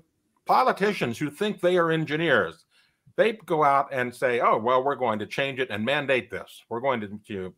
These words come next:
you know, make wind energy the sole source of power for the country." These folks don't do the math because math is hard and politicians don't do hard things. They do what benefit them and what their, their,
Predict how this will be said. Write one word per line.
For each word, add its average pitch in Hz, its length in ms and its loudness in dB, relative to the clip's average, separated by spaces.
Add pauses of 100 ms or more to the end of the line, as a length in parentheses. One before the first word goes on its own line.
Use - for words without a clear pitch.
(160)
you 107 100 -8
know, 85 140 -6
make 120 360 0 (280)
wind 156 340 0
energy 98 460 0
the 98 340 -6
sole 165 260 -2
source 123 360 0
of 107 100 -10
power 90 420 -2
for 98 80 -10
the 92 80 -8
country." 104 380 -6 (880)
These 214 240 -8
folks 165 420 0
don't 143 300 0
do 131 140 -4
the 123 100 -2
math 117 460 -2 (100)
because 113 300 -6
math 156 320 2
is 135 100 -4
hard 107 480 2 (140)
and 113 180 -4
politicians 135 760 0
don't 127 340 2
do 156 240 2
hard 110 360 2
things. 120 440 -2 (240)
They 107 120 -6
do 113 200 -4
what 120 180 0
benefit 131 480 2
them 131 380 -2 (240)
and 101 220 -4
what 110 180 0
their, 101 400 0
their, 95 260 -2